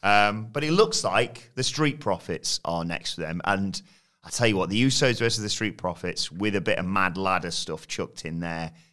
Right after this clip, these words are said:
is potentially sensational. I feel a bit bad for the Alpha Academy, who I, in my head have been really dominant, but I suppose have been getting D Q'd <laughs> quite a lot recently.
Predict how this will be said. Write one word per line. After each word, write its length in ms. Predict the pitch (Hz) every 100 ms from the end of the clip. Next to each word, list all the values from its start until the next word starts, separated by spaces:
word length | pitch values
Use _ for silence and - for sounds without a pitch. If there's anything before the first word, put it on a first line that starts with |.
| _ _ _ _ _
is 300 | 107 95 -
potentially 580 | - - 117 107 - 90
sensational. 560 | 85 92 87 90 85 - -
I 40 | -
feel 140 | 208
a 20 |
bit 160 | 151 139
bad 140 | 131
for 100 | 120
the 80 | 113
Alpha 240 | 113 110 101
Academy, 640 | - 120 92 82 87 92 - _
who 120 | 107
I, 160 | 107 110 -
in 140 | 120
my 180 | 127 127
head 160 | 120 107
have 100 | 95
been 180 | 104
really 220 | 104 104 95
dominant, 440 | 117 98 90 82
but 80 | 82
I 40 |
suppose 280 | - 107 98
have 180 | 107 92
been 140 | 104
getting 240 | 92 69 95
D 220 | 107 92
Q'd 440 | - - 107 101
<laughs> 0 |
quite 340 | - 110 78 85
a 40 |
lot 140 | -
recently. 840 | 90 87 - - - 76 76 90